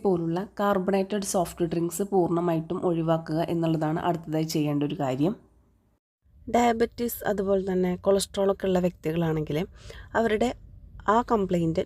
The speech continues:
നോർമൽ ആക്കിയിട്ട് അല്ലെങ്കിൽ അത് കുറച്ച് കൊണ്ടുവന്നാൽ മാത്രമാണ് ഫാറ്റി ലിവറും കുറഞ്ഞു കിട്ടുക. പിന്നെ എല്ലാ അസുഖത്തിനും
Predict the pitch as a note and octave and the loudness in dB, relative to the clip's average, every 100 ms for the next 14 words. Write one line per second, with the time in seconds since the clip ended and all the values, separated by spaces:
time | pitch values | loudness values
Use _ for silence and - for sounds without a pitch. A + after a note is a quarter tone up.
0 | G#3 G3 F#3+ F#3+ G#3 F3+ D#3+ D3+ D3+ C#3+ | 2 4 4 4 4 2 -2 -6 -4 -2
1 | E3+ F3+ F#3 G#3+ F#3+ F#3+ - G3 - A3 | -2 0 -2 -2 -2 -2 2 2 2 0
2 | A3 G3+ F#3 F3+ F3+ F#3 G#3 F#3+ F3+ - | 2 2 2 2 0 -2 -2 -2 -2 -2
3 | G3 F#3 D#3+ E3+ B3 - - - - - | 0 0 0 -2 -4 -12 -20 -18 -18 -10
4 | - G#3+ G#3 A#3 A3+ G3 A3 A#3 G3+ F3 | 0 2 2 2 4 4 2 2 2 2
5 | D#3+ E3 C3+ C#3+ - - - - - - | 0 -2 -2 -4 -6 -10 -12 -12 -12 -12
6 | - _ _ _ _ _ _ _ - D4+ | -14 _ _ _ _ _ _ _ 0 4
7 | E4+ D#4+ B3+ B3 A#3 G3+ G3+ F#3 F#3+ | 6 4 2 0 0 0 0 2 2